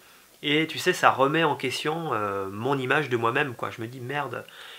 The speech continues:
j'ai quand même promis à des artistes, euh, certains à, à, envers qui je suis très proche aussi. Euh, je, voilà, je vous ai promis, je t'ai promis quatre-vingt-dix vidéos et je sais que je les tiendrai pas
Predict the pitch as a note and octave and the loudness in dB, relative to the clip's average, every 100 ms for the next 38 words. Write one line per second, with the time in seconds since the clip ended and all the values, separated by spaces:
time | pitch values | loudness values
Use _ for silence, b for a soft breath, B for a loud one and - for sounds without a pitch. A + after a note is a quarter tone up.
0 | B - - B2+ C3 B2+ - D3 C#3+ D#3 | B -6 2 2 2 -6 2 2 4 0
1 | D#3+ D#3+ B2+ A#2 A#2 B2+ - - D3+ D3+ | -2 0 0 0 2 0 -2 -10 -8 -8
2 | - - - B B B - - F#2 A2 | -10 -14 -18 B B B -20 -16 -12 -10
3 | G2 C2+ - C#2+ - - - E3 B2+ A2 | -12 -12 -14 -10 -2 0 6 8 10 8
4 | A#2+ - - A#2+ C3 C3+ C3 - F3 D#3+ | 0 -6 -14 -4 0 2 2 2 -2 -2
5 | - A#2+ - D3 C#3 - E3 F#3+ - - | -2 -6 -2 -2 0 4 4 4 -4 -6
6 | B B B C#3 B2 - F3 A3 B B | B B B -4 -4 -4 -6 -8 B B
7 | B B B - G#2+ G#2+ A2+ A#2 A2+ A#2 | B B B -14 -12 -12 -10 -8 -6 4
8 | E3+ D#3+ A#2 A#2+ B2 - D3+ D3+ F3+ F3+ | 6 6 4 0 0 4 4 4 0 0
9 | - B2+ - B2+ C3 E3+ - B B - | -2 -2 0 0 -2 -6 -8 B B -2
10 | C#3 - C#3+ C#3 C#3+ C3+ C3 B2 C#3 D#3+ | 0 2 0 0 -2 -6 -2 2 2 2
11 | E3+ B B _ - B2+ C3+ F3+ D#3+ C3 | -2 B B _ -8 -4 -2 0 0 0
12 | C#3 D3+ C3 A#2+ A2+ C#3 E3+ | 0 0 2 0 4 8 8